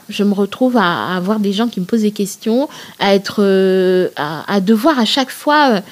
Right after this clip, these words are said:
expliquer d'où je viens, pourquoi j'ai décidé de venir dans le Nord-Pas-de-Calais. Enfin, mais, mais vraiment, euh, c'est là. Et, et ma logeuse, donc cette dame qui me louait, euh, mon appartement, qui était absolument odieuse. Dès que je suis arrivée, en plus, j'ai su,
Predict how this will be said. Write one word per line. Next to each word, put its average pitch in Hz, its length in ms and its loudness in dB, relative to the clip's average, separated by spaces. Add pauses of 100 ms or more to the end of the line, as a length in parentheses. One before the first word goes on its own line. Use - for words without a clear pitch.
(240)
expliquer 277 580 4
d'où 247 160 4
je 254 140 4
viens, 226 300 4
pourquoi 294 440 4
j'ai 262 140 4
décidé 233 320 2
de 208 80 0
venir 226 240 4
dans 220 140 0
le 214 60 2
Nord-Pas-de-Calais. 208 760 0 (380)
Enfin, - 320 0
mais, 226 320 6
mais 214 120 6
vraiment, 302 560 4
euh, 214 120 4
c'est 220 260 -2
là. 208 260 0 (160)
Et, 202 400 4
et 208 40 4
ma 208 160 4
logeuse, 254 580 4 (380)
donc 180 180 -2
cette 190 200 0
dame 240 200 4
qui 202 140 -6
me 190 100 0
louait, 226 360 4
euh, 202 40 2
mon 185 140 0
appartement, 196 680 -2 (280)
qui 202 100 0
était 254 300 0 (220)
absolument 220 640 2
odieuse. 196 580 2 (580)
Dès 220 240 4
que 320 160 4
je 269 140 2
suis 254 280 0
arrivée, 269 280 2
en 403 80 4
plus, 311 160 2
j'ai 233 160 0
su, 311 320 -2